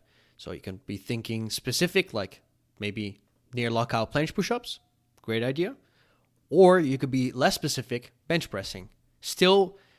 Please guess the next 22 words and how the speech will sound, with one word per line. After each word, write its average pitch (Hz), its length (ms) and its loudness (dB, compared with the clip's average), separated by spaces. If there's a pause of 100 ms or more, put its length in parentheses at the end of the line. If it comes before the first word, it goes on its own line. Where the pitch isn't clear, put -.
focusing 156 540 0
on 127 140 -4
the 120 80 -2
muscles 131 640 0 (160)
required 208 500 4
for 139 120 -8
planche, 120 480 -6 (500)
albeit 127 500 0
a 139 60 -6
bit 120 180 -6
different, 147 540 0 (280)
but 127 140 -8
you're 135 60 -4
still 151 260 -2
working 135 380 -4
on 120 220 -6
getting 127 340 -2
those 131 300 -2
muscles 110 300 -8
stronger, 147 480 2
and, 110 300 -10 (460)
and 117 260 -8